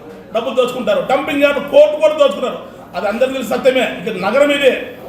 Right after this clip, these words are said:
మేధావులు, చదువుకున్న వాళ్ళు, విద్యావంతులు, ఎంప్లాయీస్, పెన్షనర్స్, ప్రతి ఒక్క కర్షకులు, ఆటో కార్మికులు కూడా అందరూ చదువుకున్న వాళ్ళే ఉంటారు. అన్ని గమనిస్తారు.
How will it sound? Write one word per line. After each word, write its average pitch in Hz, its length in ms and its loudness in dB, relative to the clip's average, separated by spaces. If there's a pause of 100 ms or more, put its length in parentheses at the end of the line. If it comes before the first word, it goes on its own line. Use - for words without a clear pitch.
(260)
మేధావులు, 226 640 2
చదువుకున్న 254 400 -2
వాళ్ళు, 240 180 2
విద్యావంతులు, 254 720 2
ఎంప్లాయీస్, 233 760 -2
పెన్షనర్స్, 254 420 0 (480)
ప్రతి 269 260 -4
ఒక్క 262 220 2
కర్షకులు, 262 520 -2
ఆటో 254 300 4
కార్మికులు 254 480 0
కూడా 277 340 -2 (880)
అందరూ 254 160 -6
చదువుకున్న 277 440 2
వాళ్ళే 285 180 6
ఉంటారు. 262 300 0 (300)
అన్ని 226 220 -6
గమనిస్తారు. 269 760 -2